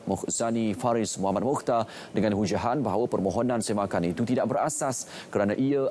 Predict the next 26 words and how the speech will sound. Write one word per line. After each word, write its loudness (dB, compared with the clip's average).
adalah 2
penyalahgunaan 0
proses -2
kuasa. 0
Pada 4
dua 2
puluh 2
empat 2
Julai, 2
Mahkamah 0
Session 0
menolak 2
permohonan 2
Datuk 2
Seri 0
Ahmad 2
untuk 2
membatalkan 2
pertuduhan 2
dihadapinya. 2
Perbicaraan 2
kes 0
ditetapkan 2
bermula 2
satu 0
Oktober. 0